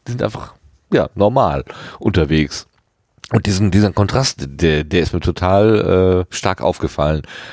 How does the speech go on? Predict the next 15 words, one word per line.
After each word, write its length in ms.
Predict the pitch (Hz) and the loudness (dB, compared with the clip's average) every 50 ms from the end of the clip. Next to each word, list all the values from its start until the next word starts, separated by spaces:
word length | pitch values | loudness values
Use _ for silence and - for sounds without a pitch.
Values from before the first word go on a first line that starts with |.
| - - - - - _ - - | -20 -20 -20 -20 -20 _ -20 -16
Wo 360 | - 71 62 52 - - - | -14 -14 -14 -14 -14 -12 -12
ich 60 | - - | -10 -8
dann 140 | - - | -6 -6
auch 80 | - 85 | -4 -2
gedacht 200 | 78 80 78 76 | 0 0 0 0
habe, 140 | 78 73 - | -2 -2 -2
irgendwas, 580 | - 87 87 87 - 110 110 - - - - _ _ - - - | -2 -2 -2 0 0 -2 -2 -2 -4 -10 -14 _ _ -14 -6 -2
also 140 | 82 85 - | 0 0 2
entweder 460 | 82 104 139 151 127 101 95 92 92 | 2 2 4 4 4 4 4 4 2
ist 160 | 87 - - | 2 2 0
das 100 | 95 - | 0 0
Personal 640 | - 101 87 85 82 78 80 85 92 107 131 151 139 - _ _ _ _ _ - | 0 -2 -2 -2 0 0 0 2 4 4 2 0 -2 -8 _ _ _ _ _ -8
fahrlässig 760 | - - 113 - 135 120 120 - - 117 107 - - - - _ _ | -4 -4 -2 0 2 0 0 0 0 -2 -2 -2 -6 -12 -20 _ _
ungeschützt 680 | - 135 147 170 - 80 - 107 123 220 - - - - _ - - - - - - - - _ _ | 0 0 0 0 -2 0 2 2 2 2 0 -6 -14 -16 _ -20 -20 -20 -20 -20 -20 -20 -20 _ _
oder 180 | - 98 101 | 2 4 4